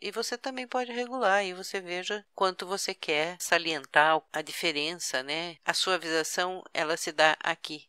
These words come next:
nesse lugar. Então, agora voltando ao multiply,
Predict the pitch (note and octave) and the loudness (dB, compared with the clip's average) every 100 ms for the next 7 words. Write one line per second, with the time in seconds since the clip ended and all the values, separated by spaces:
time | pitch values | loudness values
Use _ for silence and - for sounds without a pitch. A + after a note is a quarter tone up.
0 | _ D#3+ E3+ - - _ - E3 - C3+ | _ -6 -6 -6 -12 _ -12 -10 0 2
1 | - _ _ F#3 F#3+ G#3+ - F#3 D#3+ D3+ | 2 _ _ -4 -4 -8 -6 -2 0 0
2 | C#3 D3 - D3 C#3+ C#3 C#3 - _ C#3+ | -2 -6 -6 -6 -6 -8 -12 -12 _ -6
3 | C#3 C3 C#3 - - F#3 A3+ | -6 -8 -10 -10 -2 2 2